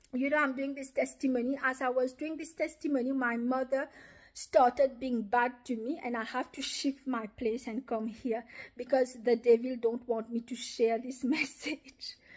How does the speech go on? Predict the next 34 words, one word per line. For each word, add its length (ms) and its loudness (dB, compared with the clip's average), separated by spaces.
You 240 8
know, 180 8
that 220 6
guy, 400 6
he's 480 6
so 260 6
bad. 320 6
He's 240 4
been 220 2
insulting 680 2
my, 240 2
my, 320 -2
my 240 0
brother, 680 0
my 220 -2
father, 720 -2
and 200 -4
myself. 680 -4
He's 220 4
been 220 4
saying 280 2
foul 260 6
language 580 2
to 100 -6
me. 280 -2
I 180 6
go 400 4
and 200 2
see 160 -4
the 160 0
police. 520 2
I 160 -2
know 320 2
that 300 -2